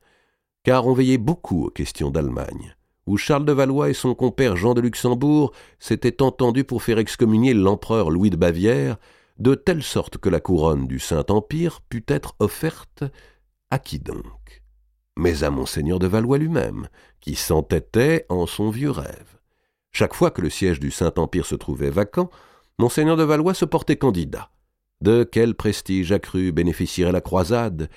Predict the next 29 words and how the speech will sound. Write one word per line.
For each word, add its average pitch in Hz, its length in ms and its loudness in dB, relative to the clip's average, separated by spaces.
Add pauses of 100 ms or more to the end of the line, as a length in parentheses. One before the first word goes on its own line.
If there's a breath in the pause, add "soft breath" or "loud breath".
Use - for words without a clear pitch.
(140)
si 85 180 -4
son 80 200 -4
chef - 280 -6
se - 100 -8
trouvait 71 420 -6
élu 67 320 -8
empereur ? - 600 -12 (1040)
Mais 104 140 4
il 127 140 4
ne 131 80 6
fallait - 220 2
pas 135 120 0
négliger 120 380 4
pour 107 180 0
autant 101 280 2
de 101 100 0
surveiller 90 420 2
la 92 120 2
Flandre, 85 640 0 (440)
cette - 240 0
Flandre 101 500 2
qui 85 160 -2
causait 92 340 2
de 90 60 0
permanents 92 540 2
soucis 87 440 -4
à 78 40 0
la 76 100 -2
couronne, 71 560 -4